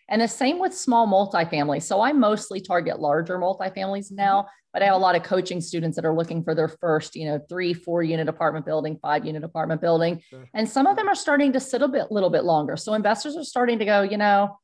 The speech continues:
Speaker 1: prices are too high. They gotta come down a little bit." And, and they're, they're sitting a little longer on the market, um, because I think investors are like, "Okay, it's time for us to, to start,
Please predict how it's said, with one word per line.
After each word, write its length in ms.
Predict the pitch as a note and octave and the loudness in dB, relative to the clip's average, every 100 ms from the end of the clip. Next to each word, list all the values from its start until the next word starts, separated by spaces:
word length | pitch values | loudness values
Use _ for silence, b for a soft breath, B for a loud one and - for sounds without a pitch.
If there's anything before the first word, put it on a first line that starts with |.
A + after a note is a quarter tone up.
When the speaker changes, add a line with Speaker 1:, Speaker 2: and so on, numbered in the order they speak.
| _ _ | _ _
Speaker 1:
prices 380 | A3+ A#3 C4 B3 | 0 0 0 -2
are 60 | B3+ | -2
too 180 | B3+ | -2
high. 380 | G#3 G#3+ G3+ F#3+ | 0 2 4 2
They 100 | F3 | 2
gotta 240 | E3+ E3+ F3 | 2 0 -2
come 220 | F#3+ F3+ | -2 0
down 180 | E3+ E3+ | 2 2
a 100 | E3 | 2
little 200 | E3 D#3+ | 2 4
bit." 320 | D#3+ D#3+ - | 4 4 0
And, 320 | D#3+ D#3+ D#3 | -4 -2 -4
and 280 | - E3 E3 | -4 -2 0
they're, 480 | E3 E3 E3 E3 E3+ _ _ | 2 4 4 0 -4 _ _
they're 120 | F3 E3+ | -2 -2
sitting 360 | - G#3+ G#3 | -2 -2 0
a 60 | F3 | 0
little 420 | D#3+ F3 F#3 G3 | 2 2 2 2
longer 440 | F#3+ F3 F3+ F3 | 2 2 2 2
on 100 | E3+ | 2
the 80 | E3 | 0
market, 640 | D#3 D3+ E3+ A3 C4 C#4 - | 0 0 0 0 0 -2 -2
um, 200 | D#3+ D#3+ | -2 0
because 200 | F3 G3 | -4 -6
I 60 | |
think 220 | G3 A3 G#3+ | -8 -6 -6
investors 500 | G3 F#3 F#3 F#3 E3+ | -2 -2 -2 -6 -2
are 100 | E3 | 2
like, 320 | D#3 D3+ - E3 | 2 2 -2 -4
"Okay, 340 | E3+ F3 C#3+ | -4 -2 -2
it's 180 | D3+ - | -4 -8
time 260 | E3+ F3 | -6 -4
for 160 | E3+ D#3+ | -2 0
us 220 | E3 - | 0 -2
to, 320 | - D#3 D3+ - _ _ _ | 0 2 0 -4 _ _ _
to 100 | - | -6
start, 560 | E3+ - F3 E3 D#3 | -6 0 2 4 2